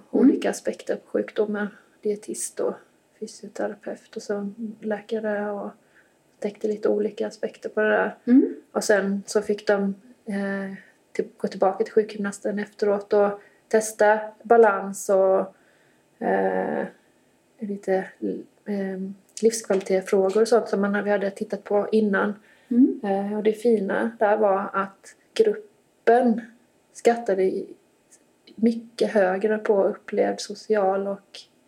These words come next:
Speaker 1: eh, annan livskvalitet.
Speaker 2: Mm.
Speaker 1: Det spelar en jättestor roll för de här människorna att de fick vara med i den här gruppen.
Speaker 2: Mm.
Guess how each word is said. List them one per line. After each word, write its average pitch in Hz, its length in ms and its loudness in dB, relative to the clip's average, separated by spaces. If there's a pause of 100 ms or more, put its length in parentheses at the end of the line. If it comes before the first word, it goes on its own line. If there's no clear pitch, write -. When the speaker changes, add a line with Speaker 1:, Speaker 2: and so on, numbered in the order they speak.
(480)
Speaker 1:
eh, 202 440 -6
annan 196 340 -4
livskvalitet. 208 1000 0
Speaker 2:
Mm. 254 380 6
Speaker 1:
Det - 60 -18
spelar 226 280 6
en 208 60 2
jättestor 220 520 2
roll 208 280 2
för 226 200 2
de 214 140 0
här 190 160 0
människorna 196 640 -6 (640)
att - 480 -6 (420)
de 202 260 -4
fick 208 180 -8
vara 190 100 2
med 190 220 2
i 247 40 2
den 254 140 0
här 220 80 2
gruppen. - 540 -4 (140)
Speaker 2:
Mm. 233 420 2